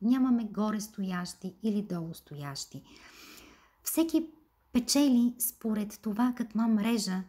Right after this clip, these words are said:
е създал. И всички се стремим да си помагаме, интересуваме се едни от други. Само така можем да печелим,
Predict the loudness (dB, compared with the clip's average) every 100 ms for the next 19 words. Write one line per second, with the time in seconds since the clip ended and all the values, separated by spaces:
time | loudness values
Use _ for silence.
0 | _ -12 -8 -6 -6 -6 -8 -10 -16 _
1 | _ _ _ -6 -4 0 -2 -2 -4 0
2 | -2 0 4 6 4 2 0 -2 -4 -4
3 | 0 0 -2 -6 -10 -12 _ _ 2 2
4 | 2 -4 -2 -2 0 2 0 -2 -6 -8
5 | -12 _ -2 2 4 4 2 -2 -6 -6
6 | -8 -12 _ _ _ _ -4 0 0 0
7 | -2 -2 -2 0 2 2 2 2 2 0
8 | -6 -4 -4 -2 -2 -2